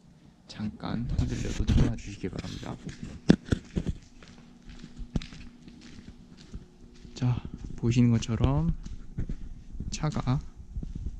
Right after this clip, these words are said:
끝까지 들어가진 않아요. 대략 한 삼 분의,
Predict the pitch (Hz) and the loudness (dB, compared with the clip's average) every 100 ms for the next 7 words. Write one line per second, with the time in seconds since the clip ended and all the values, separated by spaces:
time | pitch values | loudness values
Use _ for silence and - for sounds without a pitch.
0 | - - 156 175 156 127 - 104 113 113 | -4 -2 0 4 4 4 4 4 6 6
1 | 113 117 104 - - - - - - 113 | 6 8 6 6 2 0 -6 -6 2 4
2 | 120 - - - - - - - - - | 4 2 -4 -8 -10 -10 -10 -6 -4 -2
3 | - 156 156 160 180 175 160 156 151 151 | 2 2 6 4 6 6 6 4 4 2